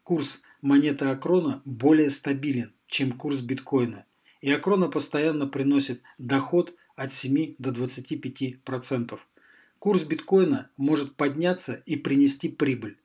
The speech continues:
но также может и упасть, и тогда вы получите убытки. Акрона стабильно даёт прибыль, и курс медленно, но уверенно растёт. Динамика курса монеты прописана в алгоритме блокчейн.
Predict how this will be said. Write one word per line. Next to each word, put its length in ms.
но 160
также 600
может 480
и 160
упасть, 580
и 100
тогда 400
вы 120
получите 560
убытки. 680
Акрона 420
стабильно 560
даёт 420
прибыль, 560
и 140
курс 420
медленно, 720
но 300
уверенно 420
растёт. 480
Динамика 540
курса 400
монеты 440
прописана 580
в 100
алгоритме 480
блокчейн. 720